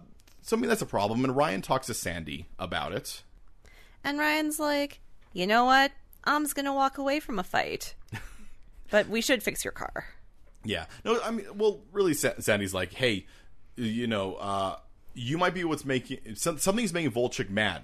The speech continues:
Speaker 1: but it's not you."
Speaker 2: And Ryan's like, "I'm
Speaker 1: "Oh,
Speaker 2: aware."
Speaker 1: I have a plan." I do wanna say something about Volchik. I'm really happy that this show was written in two thousand seven and not two thousand nineteen, 'cause Volchik seems like the kind of guy who would call people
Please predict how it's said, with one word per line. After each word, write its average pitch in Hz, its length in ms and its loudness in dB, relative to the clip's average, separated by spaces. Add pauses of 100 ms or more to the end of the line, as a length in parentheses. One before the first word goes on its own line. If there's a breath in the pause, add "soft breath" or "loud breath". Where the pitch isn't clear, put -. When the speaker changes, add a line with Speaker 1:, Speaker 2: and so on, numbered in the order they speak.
(120)
Speaker 1:
but 107 160 0
it's 151 200 -2
not 113 300 4
you." 92 480 0 (180)
Speaker 2:
And 208 100 2
Ryan's 196 260 6
like, 175 140 2 (180)
"I'm 156 260 6
Speaker 1:
"Oh, 220 100 10
Speaker 2:
aware." 117 440 8
Speaker 1:
I 101 180 -2
have - 180 0
a 90 80 -4
plan." 98 480 0 (300 soft breath)
I 247 80 4
do 285 120 8
wanna 294 140 4
say 151 120 2
something 117 180 4
about 98 140 2
Volchik. 95 440 0
I'm 214 240 4
really 233 200 2
happy 127 320 2
that 104 80 4
this 113 140 0
show 98 460 2 (400 soft breath)
was 110 200 0
written 107 420 6
in 98 460 0
two 113 120 -6
thousand 110 400 4
seven 107 380 2
and 98 60 0
not 98 180 2
two - 80 -16
thousand 104 360 2
nineteen, 98 500 0
'cause 123 180 0
Volchik 233 480 4
seems - 320 0
like 165 120 2
the 135 80 0
kind 147 220 4
of 107 100 0
guy 120 320 4
who 117 140 -4
would 95 240 -4
call 135 280 2
people 127 400 -4